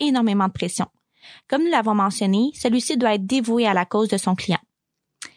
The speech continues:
Il est évident qu'il doit tout faire pour mener à bien la cause qui lui est présentée. L'avocat de la défense doit être exempté des jugements qu'il peut avoir de son client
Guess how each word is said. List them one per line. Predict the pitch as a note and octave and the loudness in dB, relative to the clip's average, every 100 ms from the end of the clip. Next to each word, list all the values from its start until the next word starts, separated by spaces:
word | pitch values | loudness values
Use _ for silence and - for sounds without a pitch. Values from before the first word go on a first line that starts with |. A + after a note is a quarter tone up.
| - | -4
Il | G#3+ G#3+ | 0 0
est | G#3+ A3 | 0 -2
évident | G#3 G3+ A#3 | 0 2 2
qu'il | B3+ G#3+ | 0 0
doit | G#3+ | -2
tout | - D4+ | -2 -4
faire | C4 A#3 | -2 -2
pour | A#3 | 0
mener | G#3 F#3+ A3 | 0 2 2
à | F#3+ | 0
bien | F3+ G3+ A3 | 0 0 0
la | F3 | 0
cause | - G#3 - | 0 -2 0
qui | A#3+ | 0
lui | A3+ | 0
est | A3 | 0
présentée. | - F#3+ E3+ - - _ _ _ _ _ _ _ _ - - | -2 0 -2 -4 -8 _ _ _ _ _ _ _ _ -20 -4
L'avocat | A3 G#3+ G3+ D#4 | 0 2 2 0
de | |
la | E4+ | 0
défense | G#3+ G#3 A3 B3 | 0 0 0 2
doit | G#3+ | 0
être | G#3+ A#3+ | -2 -2
exempté | A3+ A3 G#3 A#3+ | 0 0 0 0
des | G#3 F#3+ | 0 0
jugements | F#3+ F#3 F#3 G#3+ - _ | 0 2 2 0 -6 _
qu'il | - A#3 | -4 -2
peut | D#4+ | 0
avoir | C4+ G#3+ A3 | 0 2 0
de | G#3 | 0
son | G#3 G3+ | 0 -2
client | - G3 | 0 0